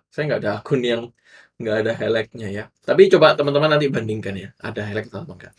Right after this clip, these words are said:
Nah, yang tiga yang nggak kalah penting itu apa? Itu ini teman-teman, feednya ya. Jadi feed itu kalau bisa ada estetikanya juga, teman. Sebenarnya ini <laughs> aku saya nggak ada estetika ya, amburadul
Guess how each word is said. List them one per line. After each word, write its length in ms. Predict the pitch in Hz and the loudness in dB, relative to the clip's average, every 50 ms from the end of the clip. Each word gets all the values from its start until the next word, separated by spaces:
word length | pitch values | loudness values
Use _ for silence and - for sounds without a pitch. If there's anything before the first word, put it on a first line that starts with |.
| _ - - - - | _ -20 -20 -4 2
Nah, 160 | 135 135 120 | 4 4 6
yang 240 | 117 139 156 180 208 | 6 4 4 4 2
tiga 320 | 254 226 180 160 151 147 | 0 4 6 8 10 10
yang 80 | 147 143 135 | 10 8 6
nggak 80 | 107 95 | 2 2
kalah 160 | 107 117 - | 2 2 2
penting 320 | 165 165 165 - 120 120 120 | 0 -2 0 0 0 0 0
itu 240 | - 135 139 - | -4 -2 0 0
apa? 320 | 185 180 180 - 120 - - | 0 0 0 0 -2 0 0
Itu 160 | 123 - 170 | -2 -2 0
ini 160 | 160 139 120 107 104 | 0 0 -2 -4 -6
teman-teman, 320 | 104 98 98 98 98 104 _ _ _ _ _ _ _ _ | -8 -10 -12 -14 -16 -18 _ _ _ _ _ _ _ _
feednya 640 | _ - - 170 160 151 156 160 147 123 104 95 - - _ _ _ _ _ | _ 0 4 4 4 4 2 -2 -2 0 0 -2 -6 -12 _ _ _ _ _
ya. 240 | - 120 131 147 147 - _ _ - _ _ _ | -2 0 0 0 -2 -6 _ _ -20 _ _ _
Jadi 180 | - - 147 185 | -2 4 4 4
feed 180 | 185 - 175 175 - | 6 6 4 4 4
itu 100 | - 208 - | 2 2 2
kalau 160 | 175 165 156 127 | 4 4 4 4
bisa 320 | 120 113 107 - 151 127 | 2 0 2 2 2 2
ada 240 | 117 113 110 113 - - | 2 0 -2 -4 -6 -6
estetikanya 560 | - - - 120 117 120 104 127 110 113 113 110 | -6 -2 -2 -2 -2 -2 -6 -6 -6 -6 -6 -8
juga, 240 | 120 107 - - | -8 -8 -8 -8
teman. 160 | - 101 95 - _ _ _ | -8 -12 -18 -18 _ _ _
Sebenarnya 320 | - - 110 113 123 147 | -10 -6 -4 0 2 2
ini 140 | 135 165 160 147 165 | 2 2 2 2 2
<laughs> 60 | 147 - | 0 0
aku 100 | - 123 113 | 0 -2 -2
saya 100 | 135 131 131 | 0 0 0
nggak 120 | 110 90 104 | -2 -2 -2
ada 60 | - - | -4 -4
estetika 440 | 110 - 110 107 - 127 - - 104 | -2 -2 -4 -2 -2 -6 -6 -4 -6
ya, 160 | 98 98 - 117 | -6 -4 -6 -6
amburadul 640 | 113 110 113 117 120 117 110 107 104 202 185 - | -6 -4 -2 0 2 0 0 0 -4 -4 -6 -6